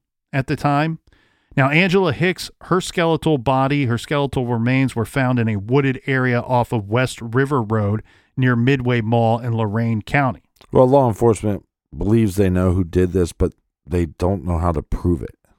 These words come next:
Speaker 1: Yes, that is the case with the Angela Hicks case. But we saw some reports that say that there's D N A evidence linking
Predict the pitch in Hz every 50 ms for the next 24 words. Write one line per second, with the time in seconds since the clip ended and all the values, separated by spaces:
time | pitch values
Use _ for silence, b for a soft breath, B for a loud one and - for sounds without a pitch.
0 | _ _ _ _ _ _ _ _ _ _ _ _ _ - 147 127 123 113 107 -
1 | - - 135 131 139 143 151 135 117 131 131 - - 143 143 139 127 - - 127
2 | 120 - - 123 123 131 - 143 135 131 127 131 120 120 123 117 120 117 113 113
3 | 107 - _ - - - - 143 147 135 - - - - - - _ _ _ _
4 | _ _ _ _ _ _ - - 127 107 92 90 - - - - _ _ _ _
5 | _ _ _ _ _ _ _ _ _ _ _ - - 147 139 139 135 _ _ _
6 | _ _ _ _ _ _ _ - - 156 208 240 - - 285 240 214 - - 220
7 | 202 180 156 143 - - - 139 131 123 120 - - - - _ - 127 131 127
8 | 123 123 113 - - - - 143 135 135 127 120 127 139 135 117 110 107 131 151
9 | 151 143 139 139 139 123 123 127 127 123 127 127 120 - - 107 113 123 127 127
10 | 117 - 123 120 117 113 113